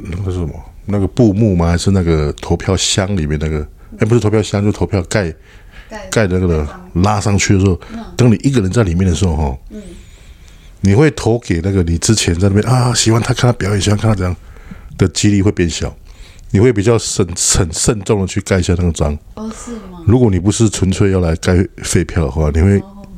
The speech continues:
Speaker 1: 迟疑一下哦，
Speaker 2: 哦。
Speaker 1: 你会想一下。
Speaker 2: 嗯。是哦。
Speaker 1: 真的会。
Speaker 2: 有
Speaker 1: 那再想一下，再等一下的时候呢，在那个刹那间，可能零碎的票就减少很多了。
Speaker 2: 哦。
Speaker 1: 因为你，你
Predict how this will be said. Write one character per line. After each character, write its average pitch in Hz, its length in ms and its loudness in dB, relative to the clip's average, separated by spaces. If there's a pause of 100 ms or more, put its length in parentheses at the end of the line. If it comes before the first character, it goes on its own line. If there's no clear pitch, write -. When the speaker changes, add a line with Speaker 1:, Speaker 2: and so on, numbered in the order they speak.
(160)
Speaker 1:
迟 92 320 2
疑 78 80 2
一 73 40 -2
下 - 180 -2
哦， - 140 -6
Speaker 2:
哦。 - 80 -12 (180)
Speaker 1:
你 - 100 -4
会 90 140 2
想 - 180 -2
一 73 100 -8
下。 - 140 -6
Speaker 2:
嗯。 80 80 -8 (260)
是 - 200 -14
哦。 214 240 -12
Speaker 1:
真 98 100 2
的 92 100 4
会。 78 240 0 (1300)
Speaker 2:
有 110 180 -10
Speaker 1:
那 131 140 4
再 139 160 4
想 98 320 -2
一 107 40 -2
下， 120 160 2
再 120 120 4
等 82 180 -2
一 85 60 -2
下 104 180 4
的 92 160 0
时 - 160 2
候 92 220 2
呢， 85 280 -2 (140)
在 123 160 2
那 117 80 0
个 104 80 0
刹 113 220 0
那 110 160 2
间， 101 240 0
可 - 140 -2
能 82 220 0 (120)
零 92 120 4
碎 95 160 2
的 80 80 0
票 95 160 0
就 85 140 2
减 78 180 2
少 73 120 0
很 67 100 -2
多 - 220 -6
了。 - 80 -10 (380)
Speaker 2:
哦。 196 200 -18 (720)
Speaker 1:
因 165 100 6
为 127 120 6
你， 104 60 0 (140)
你 110 160 2